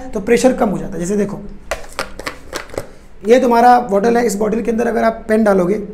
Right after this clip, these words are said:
उसके बाद पानी भरो तो जितना अंदर ये था marker उतना पानी कम होगा, उतना पानी इसके अंदर कम feel होगा। ये हटाओगे तो ज़्यादा पानी होगा, ये रख दोगे तो पानी कम होगा। यानी कि इसके अंदर डालने से क्या हो गया, Volume कम हो गया।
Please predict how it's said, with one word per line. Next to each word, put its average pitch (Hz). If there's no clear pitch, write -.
उसके -
बाद 269
पानी 247
भरो 220
तो 220
जितना 277
अंदर 285
ये 277
था 262
marker 208
उतना 294
पानी 269
कम 262
होगा, 160
उतना 226
पानी 247
इसके 247
अंदर 240
कम 254
feel 214
होगा। 151
ये 254
हटाओगे 262
तो 240
ज़्यादा 247
पानी 247
होगा, 254
ये 240
रख 233
दोगे 240
तो 233
पानी 214
कम 208
होगा। 170
यानी 247
कि 285
इसके 285
अंदर 285
डालने 247
से 269
क्या 262
हो 247
गया, 254
Volume 226
कम 294
हो 285
गया। 277